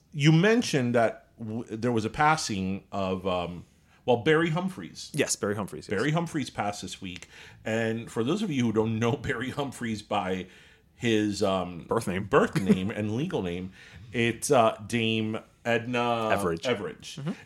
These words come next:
Speaker 1: And y-, you know what's interesting is that, I mean, obviously, the comedian Barry Hu-,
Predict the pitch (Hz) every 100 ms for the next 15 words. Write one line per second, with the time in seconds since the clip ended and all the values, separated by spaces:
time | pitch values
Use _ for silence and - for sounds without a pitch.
0 | - 131 135 135 135 131 120 - 120 -
1 | _ _ _ _ - - _ _ _ -
2 | 180 196 135 202 214 262 262 170 151 151
3 | - 160 147 151 123 117 101 110 107 -
4 | 123 120 120 123 - 117 104 101 - -
5 | - 101 131 143 135 139 139 123 117 107
6 | 98 101